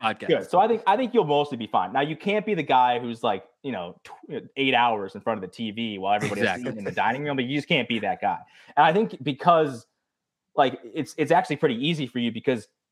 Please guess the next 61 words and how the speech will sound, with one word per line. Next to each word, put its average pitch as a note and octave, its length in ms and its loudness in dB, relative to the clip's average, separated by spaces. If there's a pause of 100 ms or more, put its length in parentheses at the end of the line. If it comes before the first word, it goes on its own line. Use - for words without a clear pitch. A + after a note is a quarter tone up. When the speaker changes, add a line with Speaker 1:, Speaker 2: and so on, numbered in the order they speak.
Speaker 2:
you E3+ 80 -8
know, A#2+ 240 2 (360)
you C#3+ 160 0
can D3 360 -2
kind F3 320 4
of F#3 100 -2
follow D#3 340 4
along B2+ 320 2
your - 100 -8
fantasy A#2+ 360 -4
team C3+ 220 -6
on A#2 80 -2
your F#2+ 100 -10
phone A#2+ 560 -6
more A#2 220 2
than A#2 100 -2
you G#2 100 -8
can A#2+ 240 -2
the G2 80 -8
Speaker 1:
Yep. B2 160 0
Speaker 2:
Celtics G#2+ 280 -6
Bucks A#2 240 -2
game. E3+ 280 -4 (280)
So D3+ 200 4
I D3 120 6
think F#3 180 -4
the C3+ 60 -8
Celtics G#3+ 400 2
Bucks D#3 180 4
game, B2+ 160 -2
if A2 100 -10
you F#3+ 80 -2
sit - 220 -4
there D#3+ 80 2
and C#3 100 0
say, B2 80 2
like, A2 120 -2
"This E3+ 160 -2
is D#3 80 -8
my, C3 240 4 (160)
this C#3+ 140 -4
is D3+ 60 -8
my A#2+ 280 2 (200)
two C#3 120 -2
and A2+ 80 0
a G#2 40 2
half G2 140 0
hours. F2+ 380 -4
Like, F#2 100 -8
this - 160 -8
is B2 80 -16
me. B2+ 320 -2 (160)
Come, D3 300 4
come E3 160 4
hang D#3+ 160 2
out D#3+ 80 6
with D3 100 2
me D3 80 -2
on C3+ 100 2
the A2+ 60 -4
couch. D3 320 4